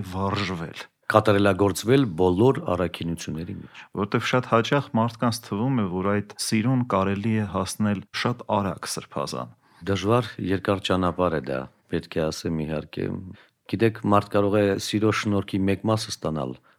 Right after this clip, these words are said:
Speaker 2: մարդ ավելի ստանալ, մյուսն էլ կատարյալ, ամբողջական սիրո շնորհք ստանալ, նայեց ով որքան ձեռք կբերի և որքան ճիգ կթափի դրա համար։ Երբ որ մարդ ճիգ է թափում,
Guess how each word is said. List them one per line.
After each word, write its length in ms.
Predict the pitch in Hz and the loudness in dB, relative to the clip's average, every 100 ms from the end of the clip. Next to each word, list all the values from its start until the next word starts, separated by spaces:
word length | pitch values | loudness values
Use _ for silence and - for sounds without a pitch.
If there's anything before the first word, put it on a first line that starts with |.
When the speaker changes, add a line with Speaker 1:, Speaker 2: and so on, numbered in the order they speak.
| - | 0
Speaker 2:
մարդ 260 | 92 90 | 0 0
ավելի 340 | - 92 101 127 | 0 0 0 0
ստանալ, 460 | - 90 82 69 | -2 -2 0 -2
մյուսն 320 | 64 92 - 104 | -4 -6 -2 -2
էլ 140 | 95 - _ _ _ _ _ _ _ _ _ | -2 -4 _ _ _ _ _ _ _ _ _
կատարյալ, 580 | 110 107 104 113 117 104 69 - - | 2 6 6 8 6 6 0 -10 2
ամբողջական 720 | 104 101 - 107 90 107 101 | 4 4 2 0 2 2 2
սիրո 240 | - 101 | 2 2
շնորհք 380 | 92 - 98 87 | 0 0 -2 -4
ստանալ, 460 | - - 73 65 69 | -8 -8 -6 -6 -4
նայեց 320 | 95 107 101 | 0 0 0
ով 160 | - 104 | 0 0
որքան 400 | 90 90 101 98 | 0 -2 -2 -2
ձեռք 280 | 82 87 - | -2 -4 -4
կբերի 280 | 82 92 101 | -4 -2 -2
և 160 | 87 | -2
որքան 380 | 85 - - 101 - | -4 -6 -4 -4 -4
ճիգ 240 | - 127 - | -4 -4 -4
կթափի 480 | 104 - 78 - | -8 -6 -8 -8
դրա 220 | - - 65 | -10 -10 -10
համար։ 380 | - - - - _ - | -12 -14 -18 -20 _ -2
Երբ 180 | 107 113 | 0 2
որ 140 | 113 | 4
մարդ 240 | 113 104 | 4 2
ճիգ 240 | - 196 - | 0 0 2
է 40 | 95 | 0
թափում, 400 | 90 76 - | -2 -4 -6